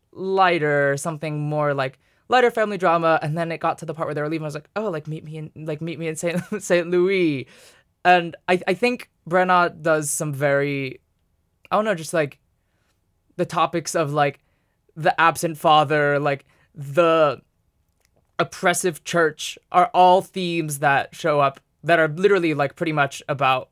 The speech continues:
what, like, The Long Day Closes is about. But here, feel like they're touched upon, to be touched upon as themes later, and then disappear by the end of the movie.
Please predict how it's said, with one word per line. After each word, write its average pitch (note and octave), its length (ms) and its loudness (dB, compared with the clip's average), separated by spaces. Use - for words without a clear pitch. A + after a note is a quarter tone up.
what, C#3+ 180 -8
like, A#2+ 140 -8
The C3+ 80 -10
Long B2 160 -4
Day B2 80 -10
Closes A#2+ 300 -10
is A#2+ 60 -14
about. A#2+ 320 -6
But - 120 -8
here, D3 480 -4
feel C4 140 0
like A#3+ 160 2
they're F#3+ 140 0
touched - 320 -8
upon, E3 440 -4
to D#3+ 160 -8
be D#3 120 -8
touched D3 300 -10
upon D3+ 300 -4
as C3+ 140 -6
themes B2+ 260 -10
later, B2+ 200 -6
and B2+ 140 -6
then B2+ 180 -8
disappear C3 400 -10
by A#2+ 140 -6
the A#2 120 -10
end B2+ 120 -10
of B2+ 100 -12
the C3 80 -8
movie. D3 760 -4